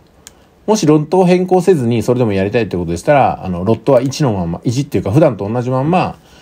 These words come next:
これをやってください。つまり、あの、なんか、一パチとかね、あの、二十円パチンコ、なんかあるでしょ？パチンコのレートが下がったやつ。あれと同じような感じです。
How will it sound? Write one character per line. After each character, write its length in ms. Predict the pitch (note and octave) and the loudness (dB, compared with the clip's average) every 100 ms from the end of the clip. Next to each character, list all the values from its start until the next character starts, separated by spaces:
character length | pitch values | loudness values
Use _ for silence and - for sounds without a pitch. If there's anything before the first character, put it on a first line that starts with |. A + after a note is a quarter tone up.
| _ _ | _ _
こ 120 | - | -4
れ 60 | G#2+ | 0
を 40 | |
や 100 | F#2 | 0
っ 40 | F2+ | -2
て 80 | F#2+ | -4
く 60 | |
だ 100 | F2 | -4
さ 140 | - C#2 | -2 -4
い。 60 | - _ - | -6 _ -10
つ 120 | - | 0
ま 120 | C#3+ | 2
り、 260 | C3+ A#2+ - | 2 2 0
あ 80 | G2 | -4
の、 240 | E2+ - - _ _ - | -6 -8 -14 _ _ -10
な 100 | A2 | -8
ん 20 | |
か、 60 | - | -6
一 220 | C3+ - | -6 -2
パ 120 | G#3+ | 0
チ 140 | G#3 - | 0 -2
と 100 | F#3+ | -2
か 120 | D#2+ | -2
ね、 180 | D#2+ A#2 _ _ _ _ | -6 -14 _ _ _ _
あ 80 | G#2 | -10
の、 360 | F#2+ E2+ D#2+ - _ _ _ | -8 -8 -10 -14 _ _ _
二 140 | B2 | 2
十 180 | B2 F3 | 4 6
円 180 | E3+ D#3+ | 4 2
パ 120 | D#3+ | 0
チ 100 | - | -2
ン 80 | F#2+ | -6
コ、 160 | - G#2 | -6 -6
な 100 | C3+ | -4
ん 20 | |
か 120 | E2 | -2
あ 60 | G2+ | -2
る 60 | |
で 60 | D#2+ | -4
し 80 | - | -10
ょ？ 100 | - | -14
パ 140 | - C3+ | -4 0
チ 80 | C#3 | 2
ン 60 | |
コ 80 | B2+ | 2
の 80 | A#2+ | 2
レ 80 | A#2 | 2
ー 40 | |
ト 80 | A2 | 2
が 80 | G#2+ | 0
下 120 | G#2+ | 0
が 80 | G#2 | -2
っ 40 | |
た 100 | - | -4
や 60 | - | -14
つ。 120 | - _ | -18 _
あ 80 | D#3 | -2
れ 80 | |
と 140 | F#3 F3 | 0 0
同 120 | E3+ | 2
じ 60 | D#3 | 0
よ 80 | |
う 20 | G#2 | -2
な 60 | |
感 180 | F2 D#2+ | -4 -8
じ 80 | C#2 | -10
で 80 | E2 | -14
す。 140 | - | -18